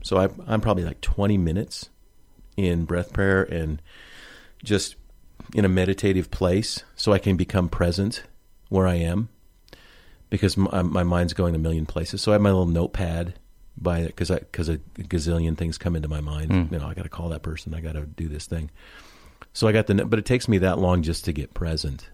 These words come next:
Speaker 1: And then in that space, that's where I, I read devotional kinds of literature. Uh, I follow the lectionary, so I'm looking at scripture passages. I'm meditating on passages of scripture.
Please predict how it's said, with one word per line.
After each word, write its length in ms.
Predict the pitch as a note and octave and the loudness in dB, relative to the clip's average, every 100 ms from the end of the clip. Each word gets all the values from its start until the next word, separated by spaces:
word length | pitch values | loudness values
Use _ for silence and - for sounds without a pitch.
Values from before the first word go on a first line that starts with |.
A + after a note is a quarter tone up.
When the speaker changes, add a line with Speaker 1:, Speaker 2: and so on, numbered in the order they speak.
| - | -4
Speaker 1:
And 200 | F2+ F2+ | 2 4
then 240 | F2+ E2+ - - - - - | 6 4 -2 -14 -20 -20 2
in 220 | A#2 A#2 | 6 8
that 200 | G2+ F2+ | 6 2
space, 600 | - - G2 F#2 E2+ - | -4 0 4 4 4 0
that's 300 | - F#2 - | 0 0 2
where 320 | F#2 E2+ E2+ | 2 2 0
I, 420 | F2+ E2 E2 D#2+ D#2+ - - - - - | 0 -2 0 -2 -4 -10 -20 -20 -20 -10
I 100 | - | -2
read 420 | F#2 F2+ F#2 F#2 - - - | 0 4 2 0 -6 -20 -6
devotional 480 | - F#2+ F#2 - F#2 | -2 2 2 2 -2
kinds 280 | - F#2 F2 | 0 0 0
of 140 | D#2+ | -2
literature. 800 | E2+ F2+ F2+ E2+ - F2+ E2+ E2+ - | 0 2 0 -2 0 2 2 0 -4
Uh, 400 | E2+ D#2+ D#2 - | -4 -4 -6 -4
I 100 | E2+ | -6
follow 320 | - F2 F2 | -2 0 0
the 120 | E2 | -2
lectionary, 580 | D#2 E2 - F2+ E2+ E2+ | -4 -4 -4 -2 0 -2
so 140 | E2+ E2 | -4 -6
I'm 80 | |
looking 260 | D#2+ D#2 E2 | -6 -6 -6
at 80 | D2 | -6
scripture 380 | - E2+ - D#2+ | -4 -4 -4 -6
passages. 480 | E2+ D#2+ - E2+ | -6 -6 -8 -8
I'm 120 | E2+ D#2+ | -4 -2
meditating 500 | E2 E2 F2+ E2 E2 | -4 -4 -4 -4 -4
on 80 | |
passages 300 | D2+ E2 D#2 | -6 -6 -6
of 60 | D#2+ | -10
scripture. 360 | - D#2 - | -10 -10 -10